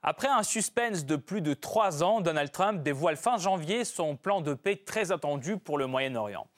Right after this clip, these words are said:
Son objectif paraît comme plus qu'optimiste. Il veut mettre fin au conflit israélo-palestinien qui dure depuis plus d'un demi-siècle. Pour cela,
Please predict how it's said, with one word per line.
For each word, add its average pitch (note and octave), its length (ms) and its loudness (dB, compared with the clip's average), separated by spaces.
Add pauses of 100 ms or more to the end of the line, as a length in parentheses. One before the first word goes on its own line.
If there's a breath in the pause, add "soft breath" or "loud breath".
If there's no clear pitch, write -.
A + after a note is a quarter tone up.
(240 loud breath)
Son A3+ 200 0
objectif A3 540 -2
paraît F#3 640 2
comme D3 180 -2
plus A3+ 380 -4
qu'optimiste. G3+ 680 -2
Il E3 100 -2
veut F3 100 2
mettre F3 440 0
fin A#3 320 2
au D3+ 100 -2
conflit F#3 400 -4
israélo-palestinien F#3+ 920 0
qui G#3+ 180 -4
dure A3+ 220 -2
depuis G3 340 -4
plus A#3+ 220 -6
d'un F#3+ 160 2
demi-siècle. D#3 640 -4 (260)
Pour G3+ 180 -4
cela, F#3 340 2